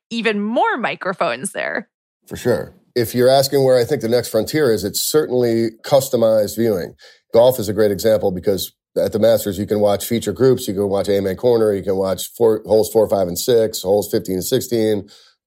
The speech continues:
Speaker 2: uh, whatever, you know, and you pick and choose. And this also comes into play because you,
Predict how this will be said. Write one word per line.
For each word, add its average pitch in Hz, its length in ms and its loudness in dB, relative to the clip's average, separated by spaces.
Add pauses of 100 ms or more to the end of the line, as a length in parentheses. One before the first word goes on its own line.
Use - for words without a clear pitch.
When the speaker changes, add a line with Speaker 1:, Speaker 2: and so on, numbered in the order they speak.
(120)
Speaker 2:
uh, 90 180 0
whatever, 107 340 2
you 87 340 -6
know, 95 120 0
and 92 260 -4
you 98 60 -2
pick 127 200 0
and 92 80 -4
choose. 120 420 -2 (380)
And 117 160 2
this 135 180 2
also 113 640 2 (160)
comes 113 240 0
into 101 140 -2
play 117 260 2
because 98 380 -2
you, 95 160 -12